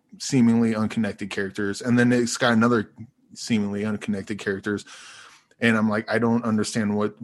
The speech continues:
'cause I'm used to these older movies just going from A to B. And Oscar Micheaux, at least in the movies we've seen so far, doesn't do that. He likes to jump around. He likes to go to different, different areas, even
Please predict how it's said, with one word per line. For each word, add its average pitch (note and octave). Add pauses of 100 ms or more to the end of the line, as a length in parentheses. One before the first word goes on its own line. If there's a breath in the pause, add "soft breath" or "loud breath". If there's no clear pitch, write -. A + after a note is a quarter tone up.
(160)
'cause E3
I'm F3+
used F#3
to E3
these C3+
older C#3
movies A2+
just - (180)
going B2
from A2+
A A2+
to G#2
B. F#2+ (100)
And G#2+
Oscar B2
Micheaux, B2
at G#2+
least A#2+
in A#2+
the A#2+
movies A#2+ (120)
we've A#2
seen C3
so A#2+
far, A2+
doesn't G#2+
do A#2+
that. F#2+
He A2+
likes A#2+
to A#2
jump A#2
around. A2
He G2+
likes G#2+
to A#2
go A2
to G#2+
different, G#2+ (540 loud breath)
different A#2+
areas, A2
even A#2